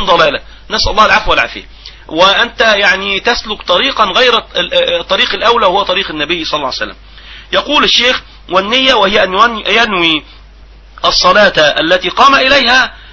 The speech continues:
ويعينها بقلبه"، يعني يتعين القلب ب-، بقلبك كده، تقول: "يا رب"، كده بقلبك: "انا هصلي الظهر". يا ربي بقلبك كده، بقلبك كده تقول: "يا ربي انا هصلي السنة، يا ربي انا هصلي الفرض،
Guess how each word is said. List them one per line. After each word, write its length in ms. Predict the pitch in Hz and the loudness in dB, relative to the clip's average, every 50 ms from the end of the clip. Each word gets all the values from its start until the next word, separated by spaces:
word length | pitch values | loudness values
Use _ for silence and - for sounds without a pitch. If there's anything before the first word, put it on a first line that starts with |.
| - - - | -20 -14 -6
ويعينها 1160 | 151 180 214 233 240 233 214 202 208 180 190 202 202 208 254 302 311 302 262 226 240 247 247 | 0 4 4 4 4 4 2 2 4 4 4 2 2 0 -2 0 0 2 2 2 4 2 2
بقلبه"، 680 | 202 220 - - 247 277 269 226 196 175 139 131 123 - - - - - - - - | 2 0 0 2 2 2 2 2 -2 -2 -2 -4 -6 -8 -12 -20 -20 -20 -20 -16 -6
يعني 300 | 151 160 156 160 175 170 - | -2 0 0 0 -2 -4 -6
يتعين 440 | 175 180 - 147 170 208 214 190 170 | -6 -4 0 0 0 0 0 -2 -6
القلب 420 | 156 - - 170 160 151 131 123 | -6 0 0 0 0 0 -6 -12
ب-، 640 | 131 131 135 160 151 156 156 151 151 135 - 147 143 | -14 -6 -6 -6 -6 -4 -6 -6 -8 -8 -8 -14 -6
بقلبك 360 | - 175 196 196 170 170 165 | -2 -2 -2 0 -2 -6 -4
كده، 300 | - 190 208 226 262 262 - - - - - - | -2 -2 0 0 -2 -4 -4 -14 -20 -20 -16 -14
تقول: 300 | 165 165 180 190 180 160 | -12 -10 -8 -6 -2 0
"يا 140 | 156 156 156 | 0 0 0
رب"، 220 | 165 160 156 151 | -2 -6 -6 -8
كده 200 | 151 160 156 160 | -8 -4 -4 -4
بقلبك: 380 | - - 170 156 139 131 123 - - - - - - - - | -2 0 -2 -2 -2 -6 -8 -8 -10 -20 -20 -20 -20 -8 -8
"انا 180 | 156 160 156 147 | -6 -4 -4 -4
هصلي 280 | - - 185 180 156 | -2 -2 -2 -2 -2
الظهر". 360 | 147 131 - 147 135 - - - - - - - - - - - - - - | -6 -6 -6 -8 -8 -8 -12 -20 -20 -20 -20 -20 -20 -20 -20 -20 -20 -10 -2
يا 80 | 135 | 0
ربي 280 | 139 151 - 151 156 160 | 0 0 0 -2 -4 -8
بقلبك 440 | 139 143 147 156 160 147 135 143 - | -6 -4 -4 -4 -4 -4 -6 -8 -6
كده، 220 | - 202 202 196 - | -6 -6 -6 -6 -4
بقلبك 420 | 147 165 170 185 180 160 170 - | -4 -2 -2 -2 -2 -4 -8 -8
كده 180 | - 196 196 180 | -8 -10 -10 -10
تقول: 240 | - 190 190 170 | -12 -12 -10 -6
"يا 140 | 156 151 151 | -2 -2 -2
ربي 280 | 156 170 156 143 160 147 | -2 -4 -6 -6 -6 -6
انا 220 | 151 156 143 139 | -6 -6 -6 -6
هصلي 520 | 139 - 170 180 190 190 190 196 196 190 - | -6 -4 -6 -6 -6 -8 -12 -12 -12 -12 -12
السنة، 500 | - - - - 175 156 143 127 117 - - - - - - - - - - - | -12 -10 -6 -6 -6 -6 -6 -8 -12 -14 -18 -20 -20 -20 -20 -20 -20 -18 -8 -2
يا 140 | 135 143 | 0 0
ربي 340 | 151 175 175 160 175 180 160 | 0 0 -2 -4 -6 -4 -4
انا 220 | 156 160 151 143 143 | -2 -2 -4 -4 -4
هصلي 480 | - - 185 190 190 185 190 196 165 | -2 -2 -2 -2 -2 -8 -10 -8 -10
الفرض، 400 | 156 - - - 160 147 139 - | -10 -10 -4 -2 -2 -2 -2 -6